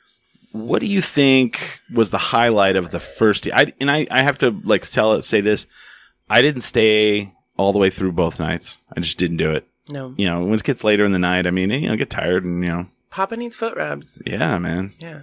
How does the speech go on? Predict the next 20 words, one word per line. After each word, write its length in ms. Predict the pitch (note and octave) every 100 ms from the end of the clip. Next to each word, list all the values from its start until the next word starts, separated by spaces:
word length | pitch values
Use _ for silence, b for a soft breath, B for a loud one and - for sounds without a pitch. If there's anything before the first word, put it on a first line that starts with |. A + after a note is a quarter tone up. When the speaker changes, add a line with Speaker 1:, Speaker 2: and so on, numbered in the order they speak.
| -
Speaker 1:
So 280 | - A#2+ G#2+
I 60 | A#2
got, 160 | C3
I 20 | C#3+
went 160 | D#3+
home, 180 | G#2 G2+
but, 160 | A2 F#2
like, 220 | A2 - _ _ _ _ _ _ - _
I 160 | B2 D3+
will 100 | F#3+
say 580 | - - F2+ E2 F2 E2 _ B B B B B B B B F2+
the 160 | G#2
first 440 | - - D#3+ G#3 C3
night 180 | A#2+ G#2
of 60 |
Night 140 | F#2 F#2
of 60 |
Living 160 | E2 E2
cover 220 | E2+ B1+
bands 360 | - - -